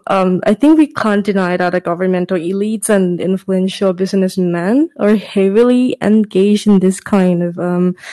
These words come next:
um, gambling. If without the, these people who have, um, power over the,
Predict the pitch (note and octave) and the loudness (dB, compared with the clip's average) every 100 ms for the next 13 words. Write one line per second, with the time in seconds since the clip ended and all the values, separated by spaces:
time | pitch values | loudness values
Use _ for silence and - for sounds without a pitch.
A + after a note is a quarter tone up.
0 | - - - _ - F3+ F3+ E3+ - E3+ | -18 -18 -20 _ -4 -2 -2 -6 -6 -6
1 | D#3 F3 A#2+ - B2+ - - A3+ G3 F#3 | -4 -4 -4 -2 -4 -4 -2 0 0 -2
2 | F#3 G3+ F3+ G3 - - F#3+ F3 F3 G3+ | -2 0 2 0 -2 -2 0 0 -2 -4
3 | G3 - G3 - A3 G3 F#3+ F#3 F3 - | -4 -2 -4 0 2 2 2 0 -2 -8
4 | F#3+ F#3+ F#3 F#3 F3+ - F#3+ _ _ _ | -4 -2 0 0 -2 -6 -10 _ _ _
5 | _ _ _ - F#3+ F3+ F3+ F#3 F#3 F#3 | _ _ _ -4 0 0 0 0 0 0
6 | F3+ | -2